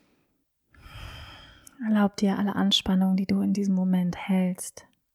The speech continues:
loszulassen. Entspann das Gesäß,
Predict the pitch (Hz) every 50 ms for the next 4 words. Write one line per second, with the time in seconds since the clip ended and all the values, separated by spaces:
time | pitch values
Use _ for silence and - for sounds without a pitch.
0 | _ _ - 196 185 180 170 - - - 185 170 175 170 - - - 220 185 -
1 | _ _ _ _ _ _ _ _ _ _ _ _ _ _ _ _ _ _ _ _
2 | _ _ _ _ _ _ _ _ _ _ _ _ _ _ _ _ _ _ _ -
3 | - - 208 185 - - 190 190 185 185 185 - - 190 185 190 180 180 180 185
4 | 180 - - - - - -